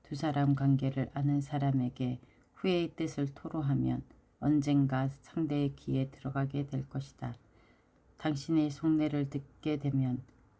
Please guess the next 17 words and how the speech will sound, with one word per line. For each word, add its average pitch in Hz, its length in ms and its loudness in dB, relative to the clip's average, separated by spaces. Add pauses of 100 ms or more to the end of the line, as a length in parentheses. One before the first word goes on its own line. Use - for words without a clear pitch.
그도 139 380 0
상응하는 147 760 2
심리적 147 600 -2
반응을 135 500 2
보일 135 280 0
수밖에 147 720 -8
없다. 131 520 -6 (840)
사실 180 420 -2
대부분의 147 640 0
경우 135 380 4
사-, - 180 -8 (160)
관계가 139 520 0
경직되는 143 840 0
것은 127 420 -4 (440)
커다란 170 560 2
원칙적인 139 920 0
문제 139 540 2